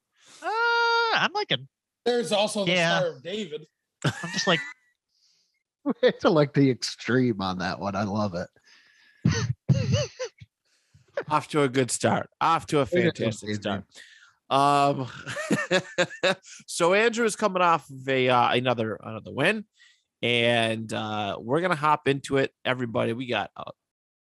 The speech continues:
Speaker 4: should be a good one today. Should be a
Speaker 2: Andrew,
Speaker 4: good one.
Speaker 2: Andrew ain't winning this one, bro.
Speaker 4: I,
Speaker 2: I,
Speaker 3: I don't
Speaker 2: I got,
Speaker 4: I can't
Speaker 2: I
Speaker 4: take
Speaker 2: got
Speaker 4: it.
Speaker 2: a, I got a special insider. I got a special insider I've been contacting, and he knows his shit.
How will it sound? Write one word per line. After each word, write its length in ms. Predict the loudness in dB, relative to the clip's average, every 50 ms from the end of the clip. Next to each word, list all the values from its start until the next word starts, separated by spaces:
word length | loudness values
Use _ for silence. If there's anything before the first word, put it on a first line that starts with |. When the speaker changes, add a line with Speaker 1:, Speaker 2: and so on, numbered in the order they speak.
| _ _ _ _ _ _ _ _
Speaker 4:
should 240 | -8 -2 0 2 4
be 80 | 4
a 40 | 2
good 180 | 2 0 -4 -4
one 200 | -4 -6 -10 -10
today. 260 | -10 -8 -8 -8 -6
Should 200 | -6 -4 -4 -2
be 100 | 2 2
a 40 | 2
Speaker 2:
Andrew, 180 | 2 2 0 -2
Speaker 4:
good 100 | 0 0
one. 100 | 2 2
Speaker 2:
Andrew 380 | 4 4 4 4 4 2 2
ain't 200 | 0 -2 -4 -4 -4
winning 260 | -4 -2 -2 -2 0
this 200 | 0 0 0 -2
one, 220 | -2 -2 -2 -2 -2
bro. 260 | -2 0 0 0 0 -2 -8 _ _ _ -2
Speaker 4:
I, 340 | 0 2 2 2 2 0 -2 -2 -2
Speaker 2:
I, 240 | 0 0 0 -2 -6 -10 -6 -2 0
Speaker 3:
I 60 | 2
don't 220 | 2 2 2 0 0
Speaker 2:
I 100 | 0 0
got, 140 | 2 2 2
Speaker 4:
I 60 | 2
can't 160 | 2 2 2 2
Speaker 2:
I 80 | 2
Speaker 4:
take 100 | 2 2
Speaker 2:
got 140 | 2 2 2
Speaker 4:
it. 60 | 0
Speaker 2:
a, 140 | 0 0 0
I 80 | 0 0
got 160 | 2 0 0
a 80 | 0
special 520 | -2 -4 -2 -2 -2 -2 0 -2 -2 -2 0
insider. 760 | 0 0 0 0 -2 -2 -4 -2 -2 -2 -2 -2 -4 -4 -4 -4 -4
I 60 | -2
got 200 | 2 4 4 2
a 40 | 2
special 420 | 0 0 -2 -2 -2 0 -4 -4 -2
insider 540 | -2 -2 -4 -2 0 2 2 4 4 2 2
I've 140 | 0 -2
been 220 | -4 -8 -8 -10 -8 -2
contacting, 840 | 2 2 2 2 2 2 2 2 2 2 0 0 0 2 0 -2 -4 -12 -16 -18 -18 -8 _
and 160 | 0 2 4
he 140 | 4 4 6
knows 280 | 6 6 4 4 4 4
his 200 | 2 2 2 0
shit. 400 | 0 -2 2 2 2 0 0